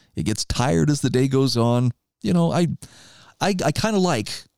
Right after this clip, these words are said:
having that, that quiet time. But I'll also confess, I truly resent <laughs> the idea of having to adjust and, and feeling my circadian rhythms just get totally thrown into a jumble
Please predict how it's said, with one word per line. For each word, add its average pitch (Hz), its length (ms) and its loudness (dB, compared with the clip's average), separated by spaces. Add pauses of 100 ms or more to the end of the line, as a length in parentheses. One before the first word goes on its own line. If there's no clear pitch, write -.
having 127 240 0
that, 123 260 0
that 120 180 -2
quiet 117 400 2
time. 78 400 -2 (1700)
But 123 100 2
I'll 156 140 4
also 135 280 2
confess, 107 420 0
I 120 100 0
truly 156 460 2
resent 113 800 0 (160)
<laughs> - 160 -20
the 175 320 0
idea 127 320 0
of 110 120 0
having 135 280 0
to 117 160 -2 (280)
adjust 131 500 0
and, 101 120 -2 (240)
and 120 160 -2
feeling 165 240 2
my 135 120 2
circadian 131 540 0
rhythms 120 340 2
just 127 260 -4
get - 260 -4
totally 208 440 2
thrown 170 540 0 (320)
into 147 340 2
a 120 60 2
jumble 117 600 -2